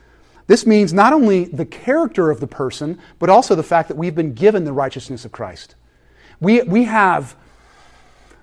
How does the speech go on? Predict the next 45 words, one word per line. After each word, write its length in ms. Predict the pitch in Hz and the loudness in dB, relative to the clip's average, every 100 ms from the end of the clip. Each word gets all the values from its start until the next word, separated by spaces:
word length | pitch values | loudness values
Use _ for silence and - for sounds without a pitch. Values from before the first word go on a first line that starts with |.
| _ | _
a 80 | 131 | -14
confidence 960 | - - 131 139 - 107 98 - - - _ _ _ _ _ _ _ _ _ _ _ _ _ | -14 -14 -12 -12 -12 -16 -18 -20 -20 -20 _ _ _ _ _ _ _ _ _ _ _ _ _
as 140 | 113 | -14
believers 460 | 101 123 120 110 104 | -12 -12 -10 -12 -16
because 420 | _ 135 - 120 | _ -18 -16 -16
we 160 | 131 151 | -10 -8
have 120 | 135 | -8
been 240 | 123 120 104 | -8 -14 -16
given 560 | 160 202 180 120 104 101 _ _ | -4 -2 -2 -6 -14 -20 _ _
the 80 | 139 | -12
righteousness 600 | 120 113 113 107 113 101 | -8 -8 -10 -16 -16 -16
of 120 | - | -20
Christ. 420 | - 98 87 - _ - - | -18 -18 -18 -20 _ -20 -10
And 140 | 151 | -4
not 180 | 165 202 | -2 0
only 140 | 196 | -2
that, 280 | 139 175 170 | 0 0 0
we 120 | 175 | -2
are 80 | 151 | -4
now 240 | 139 147 | -4 -8
enabled 880 | - 156 147 156 180 220 147 127 - | -8 -8 -6 -6 -4 -2 -4 -6 -14
to 120 | - 160 | -12 -10
live 380 | 143 190 175 | -2 0 0
a 40 | 143 | -2
righteous 420 | 131 127 135 - | -4 -6 -10 -8
life. 220 | 147 117 - - - | -8 -8 -12 -20 -4
Which, 200 | 214 - | -4 2
y'all, 320 | 196 214 247 - - | 4 6 2 -8 -6
if 100 | 180 | 0
you've 180 | 233 330 | 2 0
ever 320 | 202 226 220 | 2 2 2
had 220 | 160 175 | 2 -2
a 60 | 165 | -2
period 220 | - 175 | -2 -2
in 60 | 165 | -2
your 120 | 151 | -2
life 240 | 143 123 | -4 -4
where 100 | 143 | -8
you 140 | 151 220 | -4 -2
were 80 | |
really 240 | 175 175 165 | 0 0 -2
walking 360 | 117 131 139 | -2 -2 -2
with 100 | 156 | -4
the 60 | 143 | -8
Lord 360 | 127 135 135 | -8 -6 -8